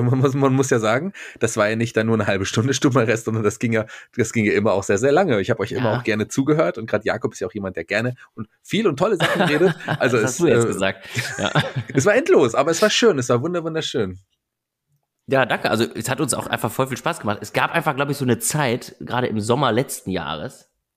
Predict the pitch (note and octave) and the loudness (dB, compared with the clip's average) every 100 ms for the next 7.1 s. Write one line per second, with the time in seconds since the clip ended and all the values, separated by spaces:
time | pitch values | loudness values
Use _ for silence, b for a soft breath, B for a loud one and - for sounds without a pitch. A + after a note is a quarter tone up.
0 | - G2+ - G2 F#2 - E2+ E2+ F#2+ F2 | -16 -16 -12 -10 -10 -10 -12 -12 -14 -12
1 | F2 F2 E2 G2 - B B B B _ | -12 -12 -12 -14 -16 B B B B _
2 | - G#2 A#2+ G#2 G#2+ G#2+ B2+ D3 - A2 | -12 -2 0 2 2 2 2 2 0 -2
3 | - - B2 B2 G2+ E2+ F#2+ G#2 G2+ F#2 | -2 0 4 4 4 0 -2 -2 -2 -4
4 | - F2 E2 D#2+ C#2 - - A#2 A2+ G2 | -6 -4 -4 -4 -6 -8 -6 -6 -6 -6
5 | - - - A#2+ B2+ E3+ D3+ C#3 A2+ - | -10 -10 -6 -4 0 0 0 -2 -2 -2
6 | A#2+ G#2 G2+ - C#3+ A#2+ G#2+ G#2+ G2+ G#2 | -4 -4 -6 -10 -8 -4 -2 -2 -2 -4